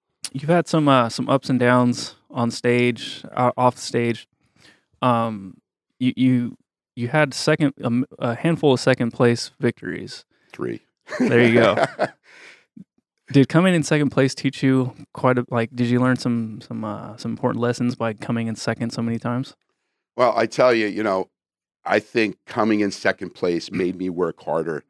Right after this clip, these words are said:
Speaker 2: to become successful as I am today,
Speaker 1: Mm-hmm.
Speaker 2: because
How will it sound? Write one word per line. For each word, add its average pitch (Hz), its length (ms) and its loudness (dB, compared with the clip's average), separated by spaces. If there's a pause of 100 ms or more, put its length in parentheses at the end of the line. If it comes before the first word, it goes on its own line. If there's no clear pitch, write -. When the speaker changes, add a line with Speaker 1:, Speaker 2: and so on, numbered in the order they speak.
(380)
Speaker 2:
to 98 180 -4
become 92 380 -4
successful 85 680 -2
as 82 140 -4
I 82 80 -6
am 80 180 -8
today, 85 380 -4 (100)
Speaker 1:
Mm-hmm. 123 280 -4
Speaker 2:
because 92 540 -4